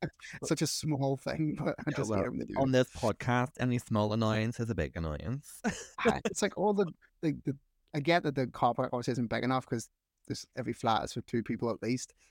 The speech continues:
Speaker 1: and you only get one parking spot per flat.
Speaker 2: Yeah.
Speaker 1: But I hate when people just go into, like, anyone else's. I'm like, "Just park outside, just park in the street." Like,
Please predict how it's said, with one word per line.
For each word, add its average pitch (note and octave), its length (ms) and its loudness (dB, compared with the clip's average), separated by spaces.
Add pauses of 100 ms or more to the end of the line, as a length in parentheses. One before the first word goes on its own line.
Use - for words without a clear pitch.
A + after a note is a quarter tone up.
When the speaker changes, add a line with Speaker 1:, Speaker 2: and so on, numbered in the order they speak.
(120)
Speaker 1:
and A2+ 60 -2
you A#2 40 0
only A#2 100 2
get A#2+ 100 -2
one A2+ 220 -2
parking A#2 240 0
spot A2+ 280 -2
per A2+ 140 0
flat. A#2+ 360 4 (100)
Speaker 2:
Yeah. A2+ 260 2 (280)
Speaker 1:
But C3+ 160 4
I C#3 60 -4
hate C#3+ 120 4
when C#3+ 100 2
people B2+ 180 0
just - 120 -10
go B2+ 120 0
into, A#2 180 2
like, A2 300 -2 (840)
anyone B2 280 2
else's. C3 360 0
I'm C#3 120 4
like, C#3 140 2
"Just - 240 0 (840)
park C3 180 4
outside, A#2+ 360 2
just - 120 -12
park C3+ 140 4
in - 20 -4
the - 80 -4
street." B2+ 260 0 (840)
Like, A#2+ 120 -2